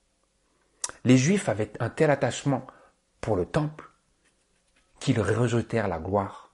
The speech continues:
du temple et qu'ils attirèrent sur eux-mêmes leur propre destruction.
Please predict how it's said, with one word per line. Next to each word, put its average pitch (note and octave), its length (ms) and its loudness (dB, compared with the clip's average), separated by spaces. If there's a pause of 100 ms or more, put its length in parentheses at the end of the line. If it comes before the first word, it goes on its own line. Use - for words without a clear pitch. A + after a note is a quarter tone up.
(120)
du G2 100 -10
temple - 420 -20 (500)
et B2 120 -6
qu'ils A#2 280 -2 (340)
attirèrent C#3 640 2
sur A2 320 0
eux-mêmes C3 460 -2 (2000)
leur C#3+ 280 2
propre - 420 -6
destruction. - 640 -12